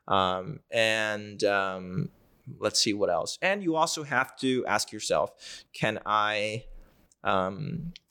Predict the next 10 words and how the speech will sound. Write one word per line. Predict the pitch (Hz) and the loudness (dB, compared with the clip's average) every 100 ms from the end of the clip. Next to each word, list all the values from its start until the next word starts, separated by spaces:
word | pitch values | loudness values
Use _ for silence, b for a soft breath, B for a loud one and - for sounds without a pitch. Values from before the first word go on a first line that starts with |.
| 131 | -2
am | 139 | 0
I | |
willing | 135 151 180 | 2 0 0
to | 147 | 0
sacrifice | 147 123 120 - 110 104 101 - - - b b b b b - | -2 -2 -4 0 2 2 2 2 0 -8 b b b b b -4
um, | 117 101 98 95 90 - - - - - - | 2 2 2 -2 -6 -8 -10 -18 -18 -18 -8
you | 101 | -2
know, | 101 92 | 0 2
a | |
large | 110 117 127 | 4 4 2